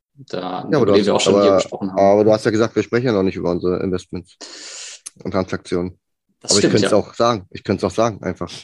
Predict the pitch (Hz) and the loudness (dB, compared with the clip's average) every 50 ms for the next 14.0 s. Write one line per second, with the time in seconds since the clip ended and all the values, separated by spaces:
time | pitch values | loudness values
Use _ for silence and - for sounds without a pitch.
0 | - _ _ _ _ _ _ _ _ _ _ _ _ - - 90 101 98 - - | -20 _ _ _ _ _ _ _ _ _ _ _ _ -2 0 2 2 2 2 2
1 | 110 110 123 120 151 131 117 110 139 127 120 120 117 113 104 - - 101 95 95 | 2 2 2 2 2 2 2 4 4 4 4 4 2 2 0 -2 -4 -4 -4 -4
2 | 92 - - 95 - - - 120 - - - 95 98 104 101 101 98 95 87 87 | -4 -6 -6 -8 -10 -12 -18 -20 -12 -6 -2 0 2 4 4 4 2 2 0 0
3 | 90 95 - 135 101 107 101 117 113 - - 123 110 110 107 101 - - 101 98 | 0 0 0 0 0 0 0 -2 -4 0 2 2 4 4 4 2 2 2 2 2
4 | 98 87 104 120 - - - - - _ _ - - - - - 110 110 107 - | 2 2 0 0 -2 -4 -10 -20 -20 _ _ -20 -20 -20 -6 -2 -2 0 0 0
5 | 139 - - 120 123 127 123 110 104 - - - - - 95 92 92 95 90 - | -2 0 2 2 2 2 2 0 -4 -6 -6 -4 0 2 2 4 4 2 0 -2
6 | - - 98 98 95 - - - - - - _ - - 95 95 98 - - - | -2 -2 -2 -2 -2 -4 -10 -18 -20 -20 -20 _ -4 -2 -2 -2 -2 -4 -4 -6
7 | 92 - - - - 110 117 135 - - _ _ _ _ _ _ - - - - | -4 -4 -4 -4 -2 -2 -2 -2 -4 -12 _ _ _ _ _ _ -20 -20 -20 -20
8 | - - - - _ _ _ - 98 95 95 95 92 92 104 - 104 104 - - | -20 -20 -20 -20 _ _ _ -2 0 2 4 4 2 2 0 0 -2 -4 -4 -2
9 | - 98 - - - - - - - - 101 101 101 98 98 95 98 95 98 95 | -2 -2 -2 -2 -4 -8 -10 -10 -6 -2 2 2 4 4 4 4 2 2 0 -2
10 | 87 - - 113 120 135 131 139 120 107 - 120 107 107 110 107 - 110 - - | -2 -2 0 2 2 2 2 2 2 2 2 2 2 2 2 2 0 -2 0 2
11 | 107 104 101 - - 87 101 101 101 101 101 - 101 123 120 - 123 113 113 - | 2 2 2 2 2 2 4 4 4 4 2 2 0 -2 -2 0 -2 -2 0 0
12 | 120 104 87 87 90 92 107 113 117 101 87 101 113 - 117 107 - 113 101 95 | 0 0 0 2 2 2 4 4 4 4 2 0 0 0 -2 -2 -2 -2 -4 -4
13 | - 113 120 110 104 - 87 101 110 107 107 92 92 98 107 107 - - - - | -4 -2 0 0 2 2 0 -2 -2 -2 -2 -2 -2 -2 -4 -4 -6 -8 -10 -10